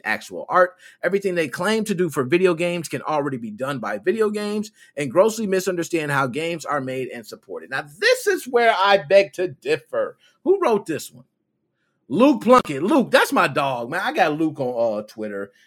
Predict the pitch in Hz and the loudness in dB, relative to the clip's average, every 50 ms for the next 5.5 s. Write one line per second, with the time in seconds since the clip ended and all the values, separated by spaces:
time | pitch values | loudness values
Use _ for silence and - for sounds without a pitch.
0 | _ - 196 214 233 247 233 185 214 - 196 196 190 151 156 147 123 104 90 - | _ -2 -2 0 2 2 2 0 2 4 4 4 4 4 2 -2 -2 -4 -6 -6
1 | - 185 233 160 185 110 - 156 175 147 110 165 170 139 156 185 190 185 175 147 | -2 0 2 2 2 2 4 4 4 6 6 6 6 6 6 6 6 6 6 4
2 | 180 170 - 175 147 139 170 196 196 175 175 160 - 170 165 160 151 156 156 151 | 2 2 2 0 0 0 0 0 2 2 2 2 0 -2 -4 -2 -2 -2 -4 -4
3 | 143 - - 101 87 101 101 127 143 160 160 139 170 180 175 151 135 127 120 131 | -6 -6 -10 -14 -14 -14 -10 -6 -6 -6 -4 -2 -2 0 0 0 -2 -4 -6 -6
4 | 110 104 160 165 175 175 160 170 170 165 170 151 147 170 175 170 151 143 - 123 | -6 -4 -4 -2 -2 -4 -4 -6 -8 -8 -8 -6 -4 -4 -2 -2 -4 -6 -8 -8
5 | 104 95 87 78 - - - - - _ | -10 -10 -12 -16 -20 -20 -20 -20 -20 _